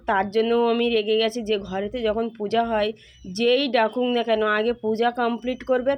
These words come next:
তারপরে ঘরের বাইরে পা দেবে। আমি যেন দ্বিতীয়বার এরকমটা না দেখি যে কেউ ডেকেছে আর তুমি, তোমরা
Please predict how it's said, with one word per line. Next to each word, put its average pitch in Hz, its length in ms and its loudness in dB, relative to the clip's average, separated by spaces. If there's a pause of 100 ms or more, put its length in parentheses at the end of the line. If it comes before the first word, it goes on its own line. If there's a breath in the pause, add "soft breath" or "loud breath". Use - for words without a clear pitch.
তারপরে 214 440 0
ঘরের 214 420 -2
বাইরে 202 340 2 (140)
পা 196 220 2
দেবে। 190 240 -2
আমি 196 240 0
যেন 233 240 -2
দ্বিতীয়বার 226 720 0
এরকমটা 226 720 0
না 202 280 -2
দেখি 220 300 -2
যে 220 200 -2
কেউ 233 180 0 (440 loud breath)
ডেকেছে 233 600 2
আর 226 240 4
তুমি, 233 280 0 (480 soft breath)
তোমরা 240 320 2